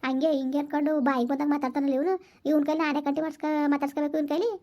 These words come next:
ಇವ್ನ ಕೈಲಿ ನಾನೇ ಮಾತಾಡ್ಸ್ಕೊಬೇಕು? ಆ, ಹೋಗ್ಲಿ ಹೇಳು ಇವನು. ಏನ್ ಪುಕ್ಸಟ್ಟೆ ಧರ್ಮಕ್ಕೆ ಬುದ್ಧಿ ಕೇಳಕ್ ಕೊಟ್ಟಿದ್ದಾರೆ? ಆಸ್ತಿ ಕೇಳಕ್ ಹೋದ್ರೆ ಆಸ್ತಿಗೆ ಯಾವ ಥರ ಮಾಡಿದ್ರಂತೆ ಗೊತ್ತಂಟಿ? ಆ, ನಿನ್ನ ಎಲ್ಲಾರ್ಗೂ ಸೋಬಿ ತಂದು ದರದ್ರು ಬಂದಿತ್ತ, ಅವಳಿಗೆ ಏನೂ ಇತ್ತಿಲ್ವಾ ಆ ಗುರ್ಸಟ್ಟಿಗೆ?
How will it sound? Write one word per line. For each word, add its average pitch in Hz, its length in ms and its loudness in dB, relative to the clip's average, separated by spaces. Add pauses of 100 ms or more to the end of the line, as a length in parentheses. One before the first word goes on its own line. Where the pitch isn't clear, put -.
(260)
ಇವ್ನ 254 120 -2
ಕೈಲಿ 302 140 0
ನಾನೇ 269 200 0
ಮಾತಾಡ್ಸ್ಕೊಬೇಕು? 294 580 -2 (600)
ಆ, 262 100 2
ಹೋಗ್ಲಿ 302 320 4
ಹೇಳು 311 120 2
ಇವನು. 349 200 0 (400)
ಏನ್ 254 100 -2
ಪುಕ್ಸಟ್ಟೆ 285 300 0
ಧರ್ಮಕ್ಕೆ 277 220 0
ಬುದ್ಧಿ 247 160 4
ಕೇಳಕ್ 269 140 0
ಕೊಟ್ಟಿದ್ದಾರೆ? 277 360 0 (640)
ಆಸ್ತಿ 277 180 -4
ಕೇಳಕ್ 285 200 2
ಹೋದ್ರೆ 302 160 2
ಆಸ್ತಿಗೆ 240 480 0 (400)
ಯಾವ 247 180 4
ಥರ 262 200 -2
ಮಾಡಿದ್ರಂತೆ 262 420 2
ಗೊತ್ತಂಟಿ? 285 380 2 (460)
ಆ, 320 280 6
ನಿನ್ನ 285 200 6
ಎಲ್ಲಾರ್ಗೂ 285 520 4
ಸೋಬಿ 269 280 6
ತಂದು 277 160 4
ದರದ್ರು 240 180 6
ಬಂದಿತ್ತ, 233 340 2
ಅವಳಿಗೆ 240 220 6
ಏನೂ 240 140 6
ಇತ್ತಿಲ್ವಾ 233 540 0
ಆ 196 40 -2
ಗುರ್ಸಟ್ಟಿಗೆ? 240 440 2